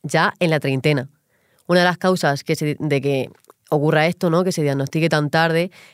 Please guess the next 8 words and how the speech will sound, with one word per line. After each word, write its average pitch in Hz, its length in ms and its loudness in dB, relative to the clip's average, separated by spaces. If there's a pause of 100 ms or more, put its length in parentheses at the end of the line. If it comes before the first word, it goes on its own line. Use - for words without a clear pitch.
es 175 220 0
precisamente 156 760 0
esa 151 280 -4 (260)
que 151 120 -4
comentábamos 139 480 -2
antes, 160 340 -2
que 123 300 -6
muchas 160 580 -2